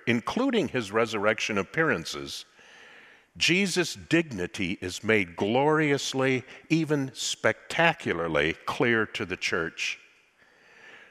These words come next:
Nowhere else in the Gospels does Jesus shine and glow like this. But here,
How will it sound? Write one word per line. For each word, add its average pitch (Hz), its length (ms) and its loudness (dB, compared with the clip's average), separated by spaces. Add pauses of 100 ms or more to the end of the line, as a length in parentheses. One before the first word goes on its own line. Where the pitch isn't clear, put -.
(120)
Nowhere 165 580 2
else 139 400 0
in 131 120 -4
the 135 80 0
Gospels 120 640 2
does 80 280 -10
Jesus 131 520 -2
shine 113 600 2
and 92 200 0
glow 95 280 2
like 87 340 -2
this. - 460 -4 (500)
But 95 140 4
here, 104 640 -2